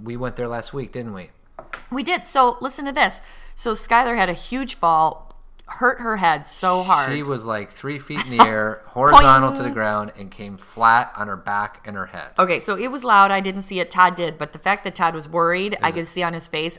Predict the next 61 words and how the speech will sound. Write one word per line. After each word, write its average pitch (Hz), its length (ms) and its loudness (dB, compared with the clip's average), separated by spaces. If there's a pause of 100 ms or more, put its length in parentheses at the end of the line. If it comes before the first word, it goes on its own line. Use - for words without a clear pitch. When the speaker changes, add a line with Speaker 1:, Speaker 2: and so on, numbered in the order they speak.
Speaker 2:
I 165 140 4
knew 165 180 -6
I 151 140 0
should - 200 -12
be 135 100 -14
worried 120 280 -10
'cause 151 140 -16
he 202 100 -6
doesn't 160 240 -6
worry 135 200 -8
about 117 260 -8
stuff. - 280 -6
Speaker 1:
It 101 40 -12
was 104 100 -10
a 92 60 -12
bad 78 260 -12
one. 69 80 -18 (280)
Speaker 2:
So 185 560 0
we 185 140 -6
picked 262 240 -6
her 262 60 -2
up, 214 140 -2
and 175 220 -8
what 160 140 -2
we 180 100 -6
did 160 280 0
immediately 220 640 -4
that 190 200 -4
second 185 300 -6
is 165 120 -12
we 160 80 -12
drove 160 220 -8
to 175 80 -12
Doctor 160 240 -6
Kelly's 160 280 -8
office, 156 380 -2
and 156 80 -14
thankfully 147 360 -12
she 147 140 -14
was 147 140 -12
open, 233 320 -8 (320)
and 180 140 -4
she 185 120 -8
did 175 220 -6
some 170 240 -10
really 196 280 -4
gentle, 180 680 -4
it - 120 -10
was 202 120 -8
more 349 120 -4
like 180 180 0
energy 170 340 -6
work 143 280 -6
on 147 100 0
Speaker 1:
Mm-hmm. 147 160 -8
Speaker 2:
her, 147 100 -10
just 156 220 -12
kinda, 156 420 -6
you 156 100 -12
know, 147 380 -8 (880)
kinda 160 440 -6